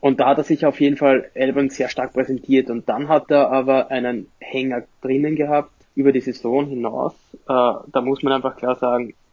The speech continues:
da war er meilenweit von Max Verstappen entfernt, wenn man sich anschaut,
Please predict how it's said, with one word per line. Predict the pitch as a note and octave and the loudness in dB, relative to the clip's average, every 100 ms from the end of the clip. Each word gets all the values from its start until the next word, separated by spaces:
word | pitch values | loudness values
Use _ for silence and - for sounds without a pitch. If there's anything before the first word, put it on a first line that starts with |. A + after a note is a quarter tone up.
| _ | _
da | C#3 B2+ | -2 0
war | B2+ B2 A#2+ A2+ - | 0 0 -4 -6 -10
er | D2 D2+ D#2 - _ _ _ - | -18 -20 -20 -20 _ _ _ -4
meilenweit | C#3 C#3 C#3+ B2 A2+ - | 0 2 2 2 0 -2
von | - B2 | -8 -6
Max | A#2 A2+ - | -4 -4 -4
Verstappen | B2 - A2 A#2+ | -6 -4 -4 -4
entfernt, | A2+ - A#2 A#2 | -8 -4 -4 -2
wenn | A#2+ | -4
man | A#2+ | -2
sich | A#2+ A#2 | -4 -6
anschaut, | A2+ B2+ C#3 B2+ | -4 -4 -2 -4